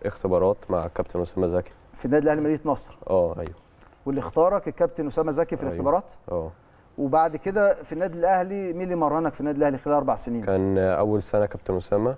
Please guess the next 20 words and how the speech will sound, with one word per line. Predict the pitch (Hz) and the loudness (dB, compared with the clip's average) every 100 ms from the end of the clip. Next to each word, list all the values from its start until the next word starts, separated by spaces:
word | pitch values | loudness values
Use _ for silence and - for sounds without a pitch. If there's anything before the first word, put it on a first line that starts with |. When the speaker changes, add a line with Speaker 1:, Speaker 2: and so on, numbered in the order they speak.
| - | -4
Speaker 2:
مم. | 135 104 - - - | -2 -2 -8 -14 -2
Speaker 1:
وبعدين | 90 92 92 98 | 0 2 0 -2
كابتن | - - 95 | -4 -2 -2
أحمد | 104 98 | 0 -4
صديق. | - 87 101 110 - - - | -4 -4 -2 -2 -8 -20 -2
Speaker 2:
آه. | 131 110 | 0 0
Speaker 1:
وتالت | - 92 92 90 92 87 104 104 | 2 4 4 4 2 2 0 0
سنة | - 107 104 104 98 92 | -2 0 2 2 2 0
كان | - 87 | -2 -6
في | - 107 104 98 92 82 85 | -4 0 2 2 4 4 2
كذا | - 95 98 | 0 0 0
تغيير | - 92 95 95 | -2 -2 0 0
في | - | -2
المدربين، | 92 87 90 87 92 101 101 | -2 0 0 0 0 0 0
بس | 92 | 0
Speaker 2:
آه. | 127 107 - 92 | -2 -4 0 2
Speaker 1:
بدأنا | 95 98 92 | 4 2 0
بالكابتن | - - 90 | -2 -4 -2
علاء، | 85 87 92 101 - - - | 0 2 2 2 -4 -20 -8
Speaker 2:
مم. | 135 | -6